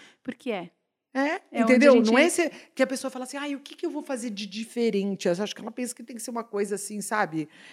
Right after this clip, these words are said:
Speaker 2: É, hollywoodiana, sabe?
Speaker 1: <laughs>
Speaker 2: Algum, sei lá. Não, é, é o,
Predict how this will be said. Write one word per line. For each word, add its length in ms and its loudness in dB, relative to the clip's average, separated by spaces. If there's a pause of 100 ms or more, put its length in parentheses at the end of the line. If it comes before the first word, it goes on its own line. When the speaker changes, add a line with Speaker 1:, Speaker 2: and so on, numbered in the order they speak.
(160)
Speaker 2:
É, 480 2 (180)
hollywoodiana, 1040 0
sabe? 300 8
Speaker 1:
<laughs> 0 -
Speaker 2:
Algum, 300 2
sei 120 6
lá. 260 6 (320)
Não, 400 4
é, 240 4
é 140 4
o, 760 0